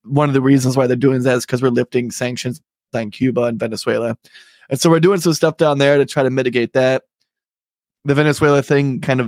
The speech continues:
piggybacks off that because we're working on getting cheaper oil. And they're, so,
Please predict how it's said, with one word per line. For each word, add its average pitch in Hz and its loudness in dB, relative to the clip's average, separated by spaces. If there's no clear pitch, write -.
piggybacks 135 -2
off 131 0
that 135 2
because 131 -4
we're 127 0
working 131 -2
on 131 -6
getting 120 -6
cheaper 113 -8
oil. 123 -2
And 123 0
they're, 143 2
so, 139 0